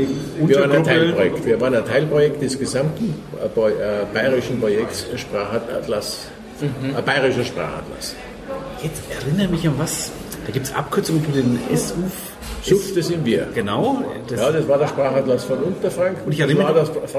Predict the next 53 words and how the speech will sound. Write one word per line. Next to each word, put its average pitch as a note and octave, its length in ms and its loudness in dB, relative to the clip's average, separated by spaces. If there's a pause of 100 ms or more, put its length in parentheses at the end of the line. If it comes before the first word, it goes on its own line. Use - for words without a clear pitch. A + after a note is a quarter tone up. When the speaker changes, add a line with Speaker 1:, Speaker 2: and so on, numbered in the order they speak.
Speaker 1:
Spra-, - 0 -
Spra-, A2+ 480 -8
Sprachatlas C3+ 600 -2
von C3 180 2 (220)
Nordostbayern, C3 760 2
war G2 120 2
der F#2+ 120 -2
snob. F3 300 -2 (520)
Speaker 2:
Genau, E3+ 300 4 (180)
da, G3 180 4
eben B3+ 200 2
an G#3+ 100 2
den A3+ 160 4
erinnere A#3 220 4
ich A3+ 40 4
mich. D3 340 2
Ich D3 80 -6
denke, E3 240 0
Speaker 1:
Ja, D#3 120 2
ja. D3+ 80 2
Speaker 2:
Unterfranken F#3+ 320 2
haben D3 80 0
den B2+ 80 0
suf - 260 -2 (140)
und E3 100 0
die, D3+ 80 2
äh, C#3 540 2 (360)
Ober-, D#3 240 4
Speaker 1:
Bayreuther B2+ 540 2
war A#2+ 100 0
das D#3 240 0
dann? F#3 160 2 (100)
Speaker 2:
An-, C3+ 120 -2
an-, C3+ 460 -4
an-, C3 100 -2
Speaker 1:
Ja, C3 160 2
die B2 160 2
haben, C3 140 2
Speaker 2:
snob. B2 180 4 (200)
Speaker 1:
die A#2+ 120 -2
haben A#2+ 160 -2
Bayreuth C3 380 2 (140)
und, C3+ 320 0
weil A2+ 120 2
der A#2+ 100 2 (140)
Kollege B2+ 400 2
Speaker 2:
snob. B2 140 4
Speaker 1:
dort A2 140 -2
das A#2 140 -2
nicht G2 160 -2
machen D#3 320 -2
wollte, D#3 300 2
äh, D3+ 60 4